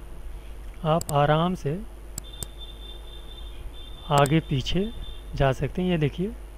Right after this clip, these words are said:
ये बंदा लोग हमको देख रहा है, <laughs> हमारा फ़ोटो ले रहा है, ठीक है। ये तो इस तरह से आप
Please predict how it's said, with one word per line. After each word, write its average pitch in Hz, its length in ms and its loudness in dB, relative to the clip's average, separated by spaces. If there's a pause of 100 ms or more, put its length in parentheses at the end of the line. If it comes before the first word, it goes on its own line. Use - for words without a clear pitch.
(220)
ये 156 160 2
बंदा 156 280 6
लोग 160 180 6
हमको 143 240 0
देख 139 220 6
रहा 117 140 8
है, - 500 0 (260)
<laughs> - 280 -10
हमारा 156 240 8
फ़ोटो 151 300 4
ले 151 120 6
रहा 113 140 2
है, 95 80 -8 (600)
ठीक 170 140 4
है। 156 160 4 (580)
ये 135 300 2 (1040)
तो 226 100 4
इस 196 260 4
तरह 214 200 8
से 160 200 6
आप 131 200 4